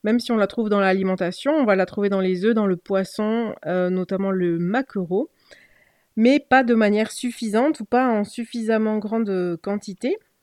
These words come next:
toujours parce qu'on a, voilà, une alimentation qui s'est quand même appauvrie en termes de qualité.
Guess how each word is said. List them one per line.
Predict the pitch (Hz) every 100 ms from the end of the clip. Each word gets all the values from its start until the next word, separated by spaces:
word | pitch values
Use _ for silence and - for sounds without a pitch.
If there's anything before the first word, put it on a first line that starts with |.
| _ _
toujours | - 196 233 240
parce | 202 -
qu'on | - 185
a, | 196
voilà, | 180 165
une | 165
alimentation | 160 165 170 165 220
qui | 220
s'est | - 180
quand | 190
même | 190 185 - _ _ _ _ -
appauvrie | 180 196 180 196 269
en | 208
termes | 190 196
de | 175
qualité. | 175 214 202 175 214 262